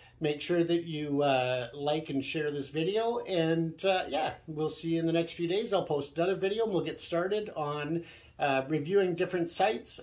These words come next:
and showing you how easy it is to get started to start uploading your images, videos, illustrations, and so forth,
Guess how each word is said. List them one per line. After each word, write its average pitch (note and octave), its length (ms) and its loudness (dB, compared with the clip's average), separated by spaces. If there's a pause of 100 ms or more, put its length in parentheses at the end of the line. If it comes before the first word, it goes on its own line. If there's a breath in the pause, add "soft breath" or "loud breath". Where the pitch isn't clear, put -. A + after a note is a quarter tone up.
and D#3 380 2
showing E3 320 2
you D#3 100 2
how F3+ 240 0
easy F3+ 300 0
it E3 80 0
is D#3 140 -4
to - 60 -16
get E3+ 140 -2
started C3 680 -2
to D3+ 120 -10
start C#3+ 280 0
uploading F3 520 0
your E3+ 320 0
images, E3+ 500 -2
videos, E3 640 -2
illustrations, D#3 800 -4
and C3+ 180 -2
so A3 300 2
forth, A#2+ 340 -6